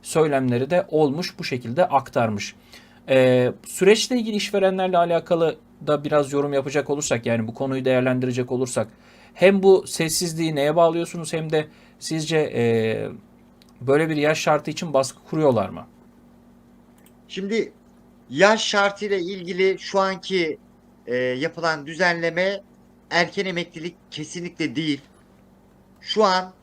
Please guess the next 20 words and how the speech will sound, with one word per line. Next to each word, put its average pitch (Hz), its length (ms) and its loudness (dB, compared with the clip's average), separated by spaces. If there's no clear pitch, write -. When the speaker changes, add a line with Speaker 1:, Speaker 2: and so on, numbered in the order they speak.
Speaker 2:
sekiz 180 360 -8
Eylül 160 440 -2
bin 175 120 -6
dokuz 180 200 -8
yüz 143 80 -10
doksan 165 380 -6
dokuzdan 156 520 -6
önce 165 600 -2
yasadan 180 560 2
kaynaklı 170 840 0
olaraktan 151 640 -2
mağdur 175 440 0
olmuş 156 480 -4
kişilerin 180 600 -6
yasanın 196 500 -2
düzeltilmesiyle 175 1200 -2
alakalı, 151 580 -2
bu 180 60 -12
mağduriyetin 170 680 -4
giderilmesiyle 160 1000 -2